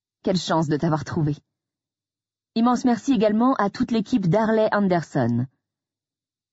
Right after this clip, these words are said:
J'éprouve une profonde reconnaissance envers mon éditeur en France, Bertrand Pirel, ainsi que toute l'équipe Hugo Thriller.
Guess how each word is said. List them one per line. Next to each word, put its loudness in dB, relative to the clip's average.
J'éprouve 0
une 0
profonde 0
reconnaissance 0
envers 0
mon 0
éditeur 0
en 2
France, -2
Bertrand -2
Pirel, -2
ainsi -2
que 0
toute -6
l'équipe -2
Hugo 0
Thriller. -2